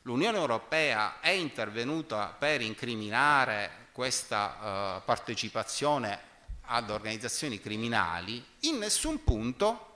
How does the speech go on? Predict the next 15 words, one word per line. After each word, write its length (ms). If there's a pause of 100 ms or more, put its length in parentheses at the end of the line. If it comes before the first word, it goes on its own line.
ha 80
fatto 360
riferimento 680
al 80
concetto 840
tipico, 800 (340)
pesante, 760
per 180
così 320
dire, 600 (100)
di 440 (120)
mafia, 520 (2500)
ma 320
ha 400 (200)
incriminato 1200